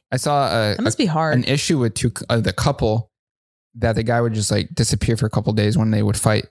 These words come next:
Speaker 2: What the fuck? Hell no.
Speaker 1: Yeah. And that, that they were talking to a therapist, and when she said, "Oh, he leaves for days?"
Speaker 2: That's terrible.
Speaker 1: The therapist made, like, this face, like, "Oh, that's not normal. Like,
Speaker 2: That's
Speaker 1: that's not good."
Speaker 2: terrible.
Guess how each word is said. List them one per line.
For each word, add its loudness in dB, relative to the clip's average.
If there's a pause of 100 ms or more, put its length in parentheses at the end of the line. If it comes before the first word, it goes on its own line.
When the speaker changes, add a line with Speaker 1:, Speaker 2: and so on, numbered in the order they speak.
(320)
Speaker 2:
What -6
the 0
fuck? -2
Hell 2
no. 0
Speaker 1:
Yeah. 2 (160)
And 2
that, 0
that -2
they 2
were 2
talking 0
to 2
a 0
therapist, 0
and 0
when 2
she 0
said, 0
"Oh, 0 (600)
he 0
leaves 0
for -2 (160)
days?" 0
Speaker 2:
That's -2
terrible. 0
Speaker 1:
The -4
therapist 0
made, 0
like, 0
this -2
face, 0
like, 0
"Oh, 2
that's 2
not 0
normal. 2
Like, 2
Speaker 2:
That's 0
Speaker 1:
that's -2
not 0
good." 0
Speaker 2:
terrible. -4